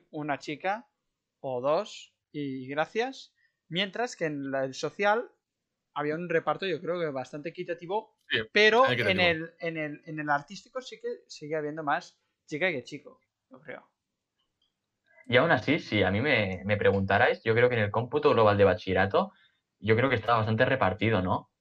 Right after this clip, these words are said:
Speaker 3: Eh, chicos, chicas, cogiendo todas las clases que teníamos,
Speaker 1: Pues,
Speaker 3: eh,
Speaker 1: sí, sí.
Speaker 2: Sí,
Speaker 3: sí,
Speaker 2: teníamos
Speaker 3: ¿no?
Speaker 2: un cincuenta, cincuenta cincuenta, sí.
Speaker 3: Yo creo que era cincuenta cincuenta. Y a mí me
Speaker 2: Sí.
Speaker 3: gustaría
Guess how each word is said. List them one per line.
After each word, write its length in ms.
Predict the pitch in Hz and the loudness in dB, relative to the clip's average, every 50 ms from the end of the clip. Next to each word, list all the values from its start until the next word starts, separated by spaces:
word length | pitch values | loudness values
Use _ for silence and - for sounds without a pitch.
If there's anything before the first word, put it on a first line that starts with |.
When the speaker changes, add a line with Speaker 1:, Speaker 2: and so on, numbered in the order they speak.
| _ _ _ | _ _ _
Speaker 3:
Eh, 260 | - - 104 101 98 101 | -4 0 2 2 2 0
chicos, 300 | - 113 113 - - 95 | 0 -4 0 0 0 -2
chicas, 540 | - - 98 95 - 135 170 - - - _ _ _ _ _ | 0 -2 -2 0 2 2 0 0 -4 -14 _ _ _ _ _
cogiendo 460 | - 113 104 104 117 117 131 156 170 | 2 2 2 4 4 4 6 6 4
todas 160 | 165 - 131 123 | 4 2 2 2
las 140 | 120 113 | 2 4
clases 280 | - 113 113 107 107 - | 4 4 4 4 4 2
que 80 | 107 98 | -4 -2
teníamos, 640 | - 95 95 98 110 123 160 185 226 254 - - _ _ _ _ _ | 0 2 2 4 2 2 2 0 -2 -2 -8 -14 _ _ _ _ _
Speaker 1:
Pues, 360 | - 135 131 - - - - _ - | -18 -16 -16 -16 -18 -18 -16 _ 0
Speaker 3:
eh, 400 | 104 101 101 95 95 92 - - - | 4 6 6 6 4 2 -2 -6 -12
Speaker 1:
sí, 240 | - - 131 123 - | -16 -14 -14 -16 -16
sí. 140 | - - - - _ _ _ - | -18 -20 -20 -20 _ _ _ -12
Speaker 2:
Sí, 200 | - - 170 170 | -2 2 4 4
Speaker 3:
sí, 180 | 131 117 113 | 4 4 4
Speaker 2:
teníamos 260 | 117 120 135 147 196 | 4 4 6 6 4
Speaker 3:
¿no? 60 | 175 135 | 4 2
Speaker 2:
un 40 | |
cincuenta, 300 | 123 120 107 120 120 - - _ | -2 -4 -4 -6 -10 -12 -12 _
cincuenta 300 | _ - 117 123 123 127 | _ -10 -6 -2 -2 -2
cincuenta, 400 | 123 127 107 92 101 98 95 90 | -2 -2 -4 -2 -2 -2 -2 -2
sí. 100 | 87 - | -4 0
Speaker 3:
Yo 80 | 117 123 | 2 4
creo 160 | 123 127 143 | 6 6 4
que 60 | - | 4
era 120 | 151 156 156 | 4 2 2
cincuenta 360 | - 123 113 120 123 123 127 | 2 0 2 2 4 2 2
cincuenta. 500 | - 120 104 98 110 120 135 127 110 - - - - - | 0 -2 0 2 2 2 2 0 -2 -2 -4 -16 -14 -4
Y 80 | - 110 | 2 4
a 60 | 113 | 4
mí 40 | 131 | 4
me 100 | 160 175 | 4 4
Speaker 2:
Sí. 60 | 175 | 2
Speaker 3:
gustaría 840 | 180 170 - - 160 156 156 156 151 143 135 131 127 120 113 101 - | 2 0 4 4 4 4 6 6 6 6 6 6 6 4 4 2 -2